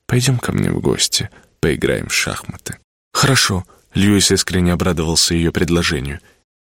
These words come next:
Игра продолжалась до десяти вечера, а потом Льюис, довольный победитель большинства партий, пошёл домой. Поднявшись наверх, он увидел полоску света, пробивающегося из-под двери спальни дяди Джонатана.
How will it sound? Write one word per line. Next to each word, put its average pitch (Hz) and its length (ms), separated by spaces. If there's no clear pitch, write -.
Игра 95 240
продолжалась 95 720
до 82 160
десяти 82 440
вечера, 82 580
а - 40
потом 80 400
Льюис, 76 480
довольный 76 480
победитель 73 560
большинства 65 640
партий, 85 640
пошёл - 380
домой. 50 380
Поднявшись 107 760
наверх, 101 800
он 78 200
увидел 85 400
полоску 85 540
света, 107 480
пробивающегося 71 1200
из-под 65 320
двери 73 340
спальни 71 560
дяди 60 320
Джонатана. - 760